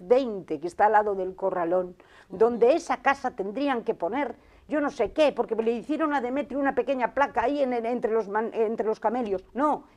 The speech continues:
Speaker 1: es que esa casa tendría que ser en este momento como el icono de la Semana Santa, de lo que ha sido Ferrol, ¿no?
Speaker 2: Ujú.
Speaker 1: De, de, de la semana. Ahora, luego viene la Junta de Cofradías, luego viene la Semana Santa,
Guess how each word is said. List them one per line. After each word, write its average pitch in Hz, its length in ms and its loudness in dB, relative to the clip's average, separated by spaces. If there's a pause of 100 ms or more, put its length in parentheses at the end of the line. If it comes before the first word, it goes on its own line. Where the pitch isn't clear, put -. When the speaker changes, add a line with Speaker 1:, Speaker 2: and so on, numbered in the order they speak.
Speaker 1:
es 285 100 -12
que 359 120 -8
esa - 140 -8
casa 277 340 -2
tendría 254 400 -2
que 254 100 -6
ser 226 200 -2
en 220 100 -6
este 240 200 -2
momento 233 460 -2
como 208 220 -2
el 220 80 -2
icono 240 500 8
de 202 80 2
la 180 140 2
Semana 180 340 -4
Santa, 160 440 -8 (300)
de 160 120 -4
lo 160 120 -2
que 175 100 0
ha 160 40 0
sido 139 380 -6
Ferrol, 92 560 -12
¿no? 170 60 -12
Speaker 2:
Ujú. 185 540 -20
Speaker 1:
De, 165 140 0
de, 156 220 -2
de 160 100 0
la 156 80 2
semana. 151 240 -6 (240)
Ahora, 196 360 6 (160)
luego 311 260 4
viene 302 340 0 (400)
la 127 140 -6
Junta 254 260 0
de 254 60 -6
Cofradías, - 680 -6
luego 226 240 6
viene 240 380 -2
la 170 100 0
Semana 175 380 -6
Santa, 190 420 -2